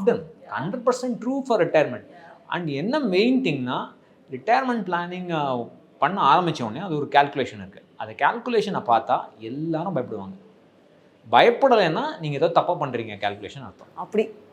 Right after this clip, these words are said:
Speaker 1: அப்படி. So டெஃபினட்டா பயமா இருக்கும். அந்த கார்பஸை பார்த்தா பல கோடி இருக்கும். நம்ம கிட்ட ஒண்ணுமே இல்லாத போது எப்படிடா பல கோடி நமக்கு வரும் அப்படிங்கிற ஒரு நம்பி-, ஒரு நம்பிக்கையே இருக்காது யாருக்குமே. டெஃபினட்டா இதை வந்து கமெண்ட்ஸ்ல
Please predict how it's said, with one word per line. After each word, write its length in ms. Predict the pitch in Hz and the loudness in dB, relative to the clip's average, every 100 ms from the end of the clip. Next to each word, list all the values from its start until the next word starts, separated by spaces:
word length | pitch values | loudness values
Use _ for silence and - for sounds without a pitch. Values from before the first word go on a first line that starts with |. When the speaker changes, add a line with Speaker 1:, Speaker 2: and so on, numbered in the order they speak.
| _ - | _ -14
Speaker 1:
அப்படி. 300 | 107 98 92 _ _ _ | -14 -14 -20 _ _ _
So 200 | - 127 113 113 110 104 - - | -8 -4 -2 -4 -4 -8 -12 -4
டெஃபினட்டா 760 | 127 - - - 233 226 247 | -4 -4 -10 -8 -6 2 2
பயமா 280 | 190 170 165 | 4 2 0
இருக்கும். 300 | 151 143 190 - _ _ 120 | -4 -6 -8 -12 _ _ -12
அந்த 120 | 123 131 | -2 4
கார்பஸை 400 | 151 170 160 143 | 6 6 -2 0
பார்த்தா 200 | 135 160 | 0 0
பல 240 | 165 120 123 | 0 0 0
கோடி 220 | 135 139 | 0 -2
இருக்கும். 280 | 110 104 - - - - _ _ _ _ _ - 120 120 | -4 -10 -16 -20 -20 -20 _ _ _ _ _ -16 -10 -6
நம்ம 160 | 127 | -4
கிட்ட 160 | 131 180 165 | 2 4 4
ஒண்ணுமே 400 | 170 180 185 214 | 4 0 2 4
இல்லாத 320 | 175 165 151 | 8 8 8
போது 260 | 143 147 202 233 - | 4 4 4 2 -2
எப்படிடா 380 | 147 147 175 165 139 | -6 -4 4 6 6
பல 260 | 131 127 135 | 4 0 0
கோடி 200 | 143 151 | 0 0
நமக்கு 340 | 151 131 127 120 | -2 -4 -8 -4
வரும் 340 | 117 139 127 110 | 0 0 0 -6
அப்படிங்கிற 380 | 107 120 160 156 | -8 -8 -6 -4
ஒரு 200 | 139 117 | -4 -6
நம்பி-, 500 | 113 113 127 113 - | -10 -6 -4 -4 -6
ஒரு 120 | 110 | -12
நம்பிக்கையே 440 | 110 127 147 208 | -10 -10 0 4
இருக்காது 320 | 180 - 165 123 | 6 6 4 4
யாருக்குமே. 460 | 113 123 131 156 202 - - - - | 0 0 -6 -12 -14 -20 -20 -18 -4
டெஃபினட்டா 520 | 143 - 202 202 208 196 | -4 -2 -6 0 4 6
இதை 100 | 165 | 4
வந்து 240 | 156 165 202 190 156 135 - - - | 2 2 4 4 2 0 -8 -18 -6
கமெண்ட்ஸ்ல 420 | 143 170 170 156 | -4 -4 -2 4